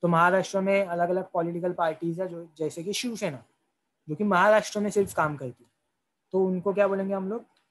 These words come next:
Regional party। तो समझ में आया, जो national level पे काम करती है वो national party, जो regional level पे state में काम करती है वो रीजनल party।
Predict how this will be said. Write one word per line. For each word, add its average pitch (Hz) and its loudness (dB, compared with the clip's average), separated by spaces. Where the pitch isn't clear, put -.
Regional 175 0
party। 120 -14
तो 165 -10
समझ 180 0
में 202 0
आया, 180 2
जो 143 -4
national 175 -2
level 185 2
पे 190 -6
काम 185 -4
करती 185 -8
है 240 -6
वो 202 -2
national 196 2
party, 131 -10
जो 156 0
regional 185 2
level 165 4
पे 127 -12
state 196 0
में 202 -6
काम 190 -4
करती 180 -6
है 233 -6
वो 254 -4
रीजनल 175 -6
party। 131 -20